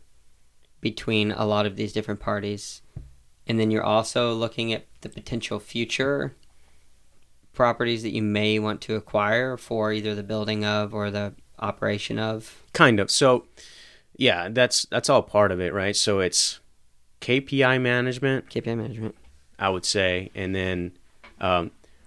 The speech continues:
Speaker 2: risk management, trying to see into the future as to what could potentially come in, uh, from a financial standpoint and, you know, distress the properties. Um,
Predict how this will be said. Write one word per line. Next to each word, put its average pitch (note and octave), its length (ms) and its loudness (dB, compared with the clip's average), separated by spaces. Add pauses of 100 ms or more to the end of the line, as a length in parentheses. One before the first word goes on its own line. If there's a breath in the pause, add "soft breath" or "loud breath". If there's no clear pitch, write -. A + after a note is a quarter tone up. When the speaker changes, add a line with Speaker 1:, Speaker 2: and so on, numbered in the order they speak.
Speaker 2:
risk G#2+ 440 4
management, B2 720 2 (720)
trying G#2+ 160 2
to F#2+ 80 0
see - 180 -2
into G2+ 220 -4
the F#2 80 -6
future G#2+ 560 0
as G2+ 100 -8
to F#2+ 100 -4
what F2+ 220 -2
could F#2 140 -6
potentially G2 560 -2
come F#2+ 240 -2
in, F#2 380 0 (720)
uh, C#2 200 -8
from F2+ 200 -4
a D#2 40 -4
financial F#2+ 480 0
standpoint F2+ 520 -2
and, D#2+ 300 -4
you F2+ 120 -6
know, E2 100 -2
distress F#2+ 560 0
the F2+ 100 -6
properties. G#2 720 0 (920 soft breath)
Um, E2 400 -4